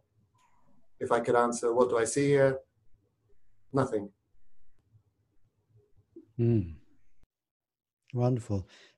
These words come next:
Speaker 2: I, I'll just say something then, Judy. Uh, and the bottom line is that you're the authority on you, and you can't prove this. <laughs> So that was one of the things that in going around doing workshops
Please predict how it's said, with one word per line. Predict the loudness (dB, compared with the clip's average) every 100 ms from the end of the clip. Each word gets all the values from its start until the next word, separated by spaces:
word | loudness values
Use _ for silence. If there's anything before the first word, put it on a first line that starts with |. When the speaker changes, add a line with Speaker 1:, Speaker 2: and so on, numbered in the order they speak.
| -10
Speaker 2:
I, | -6 0
I'll | 4
just | 6 6
say | 6
something | 6 4 2 2 4
then, | 4 2
Judy. | 2 2 2 0 -2 -4 -10
Uh, | -12 -4
and | 2 4 4
the | 4
bottom | 2 2 2
line | 4 4 4 4
is | 2 -2 -8 -10 -14 -18 -20 -20 -20 -4
that | -2 4
you're | 8 8
the | 8 4
authority | 4 2 4 2 0 -2
on | 2 2
you, | 4 2 0 -4 -12 -18 _ -20 -20 _
and | 2 4 6
you | 6
can't | 6 4 4
prove | 2 0 0 0
this. | 0 0 -4 -18
<laughs> | _ _ _ -20 -20 -20 _ _ _ _ _ _ -20 -20 -20 _ 2
So | 8 10 10 6 0 4 4
that | 8 8
was | 10 10
one | 10 12
of | 12
the | 12
things | 12 12 10 8 8
that | 8 8 6
in | 8 10
going | 8 8
around | 8 8 8
doing | 8 8 8
workshops | 8 6 -2 -4 -4 -10 -18